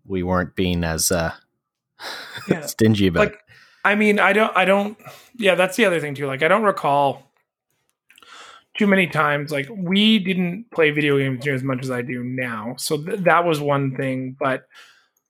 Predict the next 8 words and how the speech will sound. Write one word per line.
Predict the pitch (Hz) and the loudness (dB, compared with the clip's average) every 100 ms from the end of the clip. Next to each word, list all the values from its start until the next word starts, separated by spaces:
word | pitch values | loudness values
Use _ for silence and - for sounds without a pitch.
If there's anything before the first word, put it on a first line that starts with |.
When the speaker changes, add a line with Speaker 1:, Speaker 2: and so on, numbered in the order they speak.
| _ _ | _ _
Speaker 2:
like, | 208 - - _ | 0 0 -12 _
you'd | 233 220 190 | -2 0 2
get | 254 | 0
games | 180 185 170 | 2 2 2
at | 160 | -4
Christmas. | - 151 143 151 143 143 139 | -2 -2 -2 0 0 0 -4
I | - 156 | -2 2
remember, | 165 165 165 160 156 151 147 147 | 2 2 2 4 4 2 2 -2